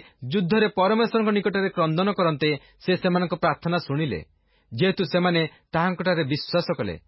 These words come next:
ଆଉ ସେମାନେ ସେମାନଙ୍କ ପଶୁ ଅର୍ଥାତ୍ ସେମାନଙ୍କ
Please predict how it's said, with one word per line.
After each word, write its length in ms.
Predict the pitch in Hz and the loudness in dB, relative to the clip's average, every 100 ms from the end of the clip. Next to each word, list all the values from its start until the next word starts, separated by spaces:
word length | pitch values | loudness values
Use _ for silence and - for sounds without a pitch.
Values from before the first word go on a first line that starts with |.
| _ _ - | _ _ -4
ଆଉ 120 | 170 190 | 0 0
ସେମାନେ 360 | 220 214 190 160 - _ | 2 2 2 0 -6 _
ସେମାନଙ୍କ 340 | - 190 196 185 - | -2 0 0 -4 -2
ପଶୁ 340 | 208 - 190 120 - _ _ | -2 0 0 0 -4 _ _
ଅର୍ଥାତ୍ 400 | 175 - 208 160 - _ - | 0 0 0 -2 -4 _ -4
ସେମାନଙ୍କ 340 | 196 202 190 | 0 0 0